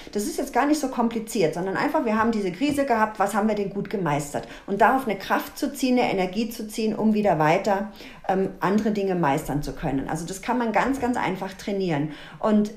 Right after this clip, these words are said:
sich eben nicht die Warum-Frage immer zu stellen, warum klappt das nicht, warum hast du das so und so gemacht, sondern diese anderen Fragen. Also das zum Beispiel ist super. Oder man kann auch eines tun,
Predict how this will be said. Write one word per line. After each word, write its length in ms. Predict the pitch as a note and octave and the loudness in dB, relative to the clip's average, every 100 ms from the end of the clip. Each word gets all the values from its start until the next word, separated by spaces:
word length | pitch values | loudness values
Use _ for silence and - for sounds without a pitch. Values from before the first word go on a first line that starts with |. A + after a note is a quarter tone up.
| - - | -14 -4
sich 260 | C#4 C4+ - | 0 2 2
eben 160 | A3+ | 2
nicht 200 | A#3 A#3+ | 2 2
die 120 | A3+ F3+ | 0 2
Warum-Frage 1000 | E3+ D3 G3+ G#4 - - F#3+ D3+ D#3+ D#3+ | 2 6 6 6 4 -2 2 4 4 2
immer 320 | F3 D#3+ C#3+ | 0 0 -2
zu 120 | D#3+ | -4
stellen, 500 | - D#3 D#3 D4 D#4 | -4 0 2 4 4
warum 500 | G3 G3+ G#3+ F3+ F3 | 6 6 6 4 0
klappt 380 | F3+ D3+ - - | 2 0 0 -2
das 160 | D#3 | -2
nicht, 220 | D#3 D3+ D#3 | 0 0 4
warum 380 | A3+ B3+ G#3+ | 4 4 2
hast 200 | G3 F#3+ | 0 -2
du 60 | G3 | -4
das 200 | F3+ E3+ | -6 -6
so 100 | F#3 | -2
und 140 | G3 | -2
so 120 | A#3 A#3+ | 0 0
gemacht, 360 | B3+ B3+ C4 | 0 -2 -2
sondern 360 | - E3+ A3+ C4+ | -2 0 2 0
diese 240 | C#4 D4+ | 0 0
anderen 320 | - F#3 E3 | 2 0 0
Fragen. 360 | E3 - A2 D#3 | -2 0 0 0
Also 220 | C3 E3+ - - - - | -2 -2 -6 -12 -16 2
das 260 | C#4+ F#4+ | 4 4
zum 120 | D#4 C4+ | 4 4
Beispiel 420 | E3+ G#3+ - B3 | 6 2 -2 -2
ist 180 | A3+ - | -4 -2
super. 380 | G#3 - - | -2 -2 -2
Oder 300 | - C4 F#4 | 2 4 4
man 200 | F4 C#4+ | 4 2
kann 240 | C4+ G#3+ G3+ | 2 -2 -2
auch 160 | - | -2
eines 420 | - C#3+ A3+ C#4 - | 0 0 2 -2 -2
tun, 400 | A3+ A#3 C#4 | 0 2 2